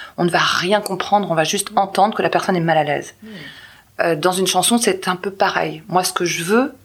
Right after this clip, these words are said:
Speaker 1: c'est que la personne qui l'écoute le comprenne.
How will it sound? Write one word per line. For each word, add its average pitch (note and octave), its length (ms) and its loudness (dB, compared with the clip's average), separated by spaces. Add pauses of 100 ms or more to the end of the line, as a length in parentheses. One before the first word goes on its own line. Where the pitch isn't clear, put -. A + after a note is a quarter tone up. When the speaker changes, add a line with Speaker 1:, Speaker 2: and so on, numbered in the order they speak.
(140)
Speaker 1:
c'est - 200 -4
que F3 340 -2 (260)
la D#3 100 0
personne A#3+ 380 0
qui A3+ 120 -6
l'écoute G3 440 -4 (720)
le E3+ 120 2
comprenne. E3+ 500 -2